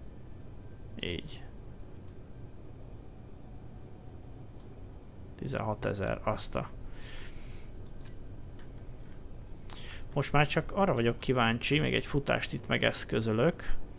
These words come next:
hogy ez meddig bírja, ez a hajó.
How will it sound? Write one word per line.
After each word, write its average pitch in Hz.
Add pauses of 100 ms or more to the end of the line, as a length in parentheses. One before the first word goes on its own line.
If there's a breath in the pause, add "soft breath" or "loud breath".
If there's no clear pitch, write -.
(560 loud breath)
hogy -
ez 143
meddig 120
bírja, 113
ez 110
a 110
hajó. 110